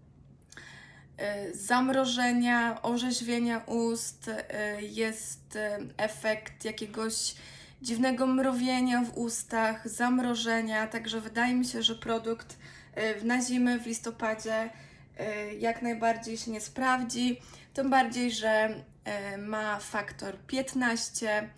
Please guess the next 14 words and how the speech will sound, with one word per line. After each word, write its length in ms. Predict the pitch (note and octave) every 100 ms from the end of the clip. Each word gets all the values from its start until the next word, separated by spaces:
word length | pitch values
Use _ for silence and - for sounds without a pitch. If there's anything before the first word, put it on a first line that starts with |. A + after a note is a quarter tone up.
| - - - - - - -
e, 180 | G#3 G#3
czyli 280 | A3 G#3+
na 300 | G#3+ G#3 G3+ -
bardziej 440 | G3 A3+ B3 B3+ B3
słoneczne 560 | B3 A#3+ A#3 - A#3
dni, 500 | A3+ A3+ A3+ A3 A3 - - -
na 160 | A3+ B3
wakacje. 920 | B3 B3 A3 A3 - G#3 G#3 G#3 G#3 - - - - - -
E, 480 | G3+ G3 G3 G3 G3+
jest 400 | - A3 G#3+ -
to 100 | G#3
produkt, 840 | G#3 - G3+ G3 G3+ G3 - - A3
e, 580 | - - G3 G3 G3 G3
który 720 | - - G#3+ G#3 G#3 G3+